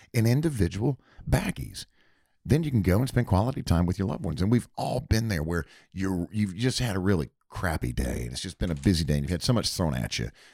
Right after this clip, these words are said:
that you didn't expect, and you're already almost at, at your personal bandwidth capacity. And then you get home, and you run in the house, and you're being asked by the kids, "What? What's for dinner?"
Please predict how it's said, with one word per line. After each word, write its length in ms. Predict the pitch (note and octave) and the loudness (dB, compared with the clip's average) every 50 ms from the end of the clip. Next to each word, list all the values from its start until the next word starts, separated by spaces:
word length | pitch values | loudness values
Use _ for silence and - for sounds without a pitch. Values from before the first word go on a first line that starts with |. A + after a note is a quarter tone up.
| _ _ | _ _
that 160 | F#2+ F2+ - | -8 -4 -4
you 80 | F2+ | 0
didn't 180 | D#2 G2 D#2 D#2+ | 0 2 0 0
expect, 480 | D#2 - - - - E2 D2 C#2 - - | -2 -2 -2 0 2 2 2 2 0 -2
and 80 | E2+ | 0
you're 200 | E2+ F2 F2 E2 | 0 2 2 2
already 500 | D#2 F#2+ G2 F2 E2 E2+ E2 D2+ C2+ C2 | 2 0 0 0 2 2 2 4 2 2
almost 400 | C2 B1+ C2 C2 C2 B1+ - - | 0 0 0 -2 -2 -2 -4 -6
at, 160 | C2 A1 - | -8 -10 -8
at 140 | - C2 B1 G1+ - G1+ G1+ G1+ B1 D2 | -8 -8 -8 -8 -14 -20 -18 -14 -10 -8
your 100 | D2+ C#2+ | -8 -10
personal 460 | - - - - F#2 - - E2 C2 | -6 -2 0 0 0 0 -2 -4 -2
bandwidth 480 | - F2+ F2+ E2+ D#2+ D#2 E2 - - | 0 2 2 2 2 0 -2 -2 -4
capacity. 640 | - - - F2+ F#2 F2+ E2 - - A#1 A1 B1 C#2+ | -6 -4 -2 -2 0 0 0 -2 -2 -2 -4 -4 -4
And 80 | E2 F2+ | -4 -4
then 80 | G2 F#2+ | -4 -2
you 240 | F#2 F#2+ F2 D#2+ - - _ - - | -2 -2 -2 -2 -4 -8 _ -16 -4
get 200 | D2+ F2+ B2 G2+ | 0 0 0 2
home, 420 | - - A#2+ A#2+ G#2+ F2 E2+ E2 E2+ | 2 2 2 4 4 4 4 4 4
and 80 | E2 | 4
you 100 | E2+ F2 | 6 4
run 260 | D#2+ E2 G2+ A2+ A#2+ B2 | 6 6 6 6 6 6
in 80 | A2 | 4
the 80 | G2 D#2+ | 2 2
house, 400 | G2 A#2+ A#2 A2+ G2+ E2+ - - | 2 2 2 2 2 2 0 0
and 200 | E2+ D2+ C2 D2 | -2 -4 -4 -4
you're 100 | E2+ F2+ | -2 -2
being 180 | G2 G#2 G2 - | 0 -2 -2 -4
asked 380 | D#2+ G#2+ G#2 G2+ - - - | -4 -2 -2 0 0 0 2
by 120 | - G2+ F2+ | 4 4 4
the 80 | C#2+ | 2
kids, 320 | - - G#2 F2 D#2 - F2+ | 0 2 2 2 2 2 2
"What? 280 | F#2+ F#2+ D#2+ C#2 - | 2 4 4 2 2
What's 240 | - A2 C3+ - - | 2 0 0 0 -2
for 140 | - - D3+ | -4 -6 -2
dinner?" 640 | B2 - - - - - - - - - - - | 0 2 2 2 2 2 0 0 -2 -2 -4 -6